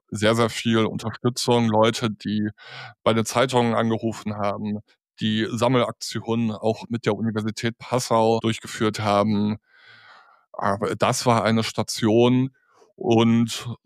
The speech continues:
dann hat sich schnell auch eine weitere Station in der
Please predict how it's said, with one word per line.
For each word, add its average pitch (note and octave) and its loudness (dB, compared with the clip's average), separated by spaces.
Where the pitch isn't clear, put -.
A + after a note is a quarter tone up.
dann A2+ 2
hat A2+ -4
sich - -4
schnell A#2 0
auch A#2 0
eine G#2+ 0
weitere G#2+ -2
Station G#2 -2
in G#2+ -2
der G2+ 0